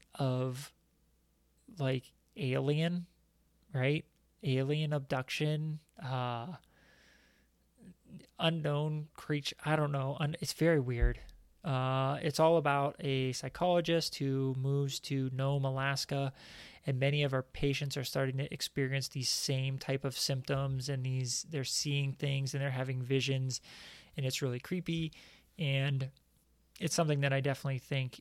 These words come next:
if you're a horror fan, you should check out. It's called The Fourth Kind. Came out in two thousand nine. Don't read anything, uh, about it ahead of time. I gave it an A minus, which is pretty good.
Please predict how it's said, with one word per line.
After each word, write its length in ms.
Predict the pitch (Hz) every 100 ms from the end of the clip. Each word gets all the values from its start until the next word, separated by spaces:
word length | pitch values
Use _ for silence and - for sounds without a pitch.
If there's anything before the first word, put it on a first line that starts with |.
| -
if 260 | 160 131 175
you're 120 | 180
a 60 |
horror 360 | 139 - 185 196
fan, 580 | - 185 190 196 196 196
you 100 | -
should 160 | 143 131
check 300 | - 127 -
out. 180 | 123 131
It's 120 | -
called 200 | 151 139
The 120 | 131
Fourth 480 | - - 151 175 -
Kind. 560 | - 160 156 151 156 - - - - - -
Came 140 | -
out 100 | 151
in 60 | 147
two 140 | -
thousand 320 | 147 139 139 135
nine. 340 | 135 139 139 139
Don't 180 | 151
read 180 | 165 147
anything, 600 | 151 143 - 147 143 143 -
uh, 220 | 160 139 147
about 280 | 143 139
it 100 | 143
ahead 260 | 143 131 156
of 60 | 143
time. 280 | 147 147
I 80 | 151
gave 200 | 143 143
it 60 | 135
an 120 | 139
A 180 | - 143
minus, 580 | 135 135 135 135 - - -
which 100 | 151
is 80 | 139
pretty 240 | 135 147 131
good. 240 | 131